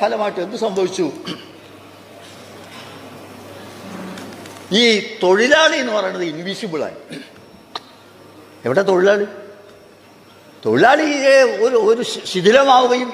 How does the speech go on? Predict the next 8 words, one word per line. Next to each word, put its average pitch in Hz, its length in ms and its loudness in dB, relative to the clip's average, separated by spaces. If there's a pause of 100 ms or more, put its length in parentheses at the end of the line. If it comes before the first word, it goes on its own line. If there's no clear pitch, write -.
ഇൻവിസിബിൾ 277 580 2
ആവുകയും 262 240 2
ചെയ്തു. 190 220 -2
ഇപ്പൊ 269 160 -2
തൊഴിലാളി 269 420 4
കാണാനില്ല. 240 340 0 (1600)
ഇപ്പൊ 226 120 0 (100)
ഞാൻ, 226 140 2